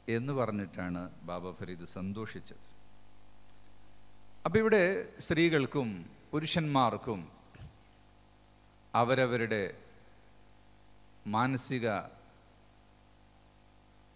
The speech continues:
അവസ്ഥയനുസരിച്ച്, ശാരീരിക പ്രകൃതി അനുസരിച്ച് ജീവിക്കാനുള്ള കൃത്യമായ മാർഗരേഖയാണ് ഇസ്ലാം കാണിച്ചു കൊടുത്തത്. അപ്പോൾ അള്ളാഹു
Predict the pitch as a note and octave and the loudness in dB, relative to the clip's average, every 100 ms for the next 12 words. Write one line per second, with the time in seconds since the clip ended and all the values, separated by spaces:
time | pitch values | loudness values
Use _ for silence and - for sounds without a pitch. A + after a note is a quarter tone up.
0 | - - - - - - - - - - | -20 -20 -20 -20 -20 -20 -20 -20 -20 -20
1 | - - - B2 D#3 - G#3+ F#3+ D3 C#3+ | -20 -16 -2 2 4 6 6 6 4 2
2 | A2+ - G2+ - C#3+ D#3 E3+ E3 E3 - | 0 -2 -4 0 0 2 2 2 0 2
3 | F#3 A3+ A#3+ G3+ D3 C3 A2 G2 F2 D2 | 2 0 0 2 2 0 0 -2 -6 -10
4 | - - - - - A2 B2+ D3 C3 C3+ | -18 -20 -20 -20 -16 -4 -2 0 2 2
5 | B2+ A#2 A2+ A#2 - C3 A#2+ A2+ A2 A2 | 2 0 -2 -4 -2 0 0 -2 -2 0
6 | A#2+ C#3 A2+ C#3+ B2+ A#2 A2 G2+ F#2+ - | 0 0 0 2 2 0 0 -2 -4 -4
7 | A2+ B2+ B2+ B2+ B2 C3+ B2+ B2 C3+ C3+ | -4 -2 -2 -2 -4 -4 -4 -4 -2 -2
8 | D#3 - - - - - - - - - | -4 -10 -20 -20 -20 -20 -20 -20 -20 -20
9 | - - - - - - D#3+ G#3+ A3 - | -20 -20 -20 -20 -8 0 2 2 2 0
10 | C3+ G3 G#3 | 6 8 10